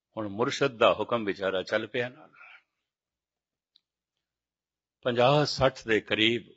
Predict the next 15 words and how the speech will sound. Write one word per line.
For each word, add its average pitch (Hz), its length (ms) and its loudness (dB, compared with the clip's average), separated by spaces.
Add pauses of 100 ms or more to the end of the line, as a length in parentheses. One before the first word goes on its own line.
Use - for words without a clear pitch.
(100)
ਫਕੀਰ, 107 720 0
ਚੇਲੇ, 113 440 0 (840)
ਪੂਰਾ 113 340 4
ਦਸਤਰਖਵਾਨ 107 840 0
ਵੱਡਾ 98 340 -2
ਸਜਿਆ 107 360 -8
ਹੈ - 200 -18 (580)
ਇਸਲਾਮੀ 101 500 -4
ਢੰਗ 95 240 -6
ਨਾਲ। 101 220 -14 (1400)
ਇਹਦੇ 120 240 2
ਵਿੱਚ - 260 -4 (180)
ਮੀਰ 110 280 0
ਬੈਠਾ 110 320 0
ਹੈ, - 180 -10